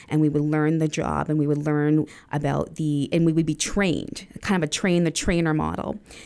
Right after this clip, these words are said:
Then we would select an interview with the, the members of the clubhouse who were interested in trying that position. So then they would be hired and we would essentially guide them in the,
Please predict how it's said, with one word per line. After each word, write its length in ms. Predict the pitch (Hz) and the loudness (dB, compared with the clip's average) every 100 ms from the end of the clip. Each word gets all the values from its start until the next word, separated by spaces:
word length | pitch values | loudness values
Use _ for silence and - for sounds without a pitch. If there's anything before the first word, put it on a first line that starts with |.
| - | -2
Then 320 | 185 175 165 | 2 4 4
we 180 | 170 285 | 4 2
would 380 | 320 220 202 208 _ _ _ _ _ - | 2 2 0 -6 _ _ _ _ _ -16
select 720 | - - 220 190 165 - - - | -10 -4 0 0 -2 -6 -14 -6
an 120 | 185 | -6
interview 500 | - 180 180 170 170 | 0 0 0 0 2
with 140 | 170 170 | 2 0
the, 120 | 170 - - | -4 -8 -6
the 80 | 180 | 0
members 540 | 185 185 247 180 160 - | 2 2 2 2 -2 -2
of 160 | 160 | -4
the 60 | 165 | -4
clubhouse 480 | - 151 165 165 - | -4 -2 -2 -2 -2
who 100 | 190 | 0
were 160 | 175 | 0
interested 580 | 214 269 269 220 - 160 | 2 0 0 -6 -2 0
in 100 | 160 | 0
trying 640 | 160 - 190 165 170 165 | -2 -4 -2 0 0 -2
that 220 | 170 - | -2 -6
position. 580 | - 202 330 403 - - - - - | -4 -2 -2 -2 -4 -6 -8 -16 -4
So 140 | 226 | 0
then 220 | 196 190 | 2 2
they 120 | 185 | 2
would 180 | 220 262 | 0 -2
be 120 | 196 | -4
hired 580 | 196 - 156 147 165 247 - - - | -8 -6 -2 -2 -2 -4 -6 -20 -4
and 140 | 175 | 0
we 100 | 180 | 2
would 280 | 175 175 170 - - | 2 2 0 -8 -4
essentially 1000 | 208 - 403 539 - 175 139 135 147 - - 170 | -2 0 0 2 2 4 4 4 2 -4 -14 -6
guide 440 | 185 180 226 269 | -2 0 2 2
them 420 | 170 139 139 160 202 - - _ | 2 2 4 2 0 -10 -20 _
in 400 | 175 170 170 165 | 0 4 4 2
the, 520 | 165 165 160 160 | 2 2 4 2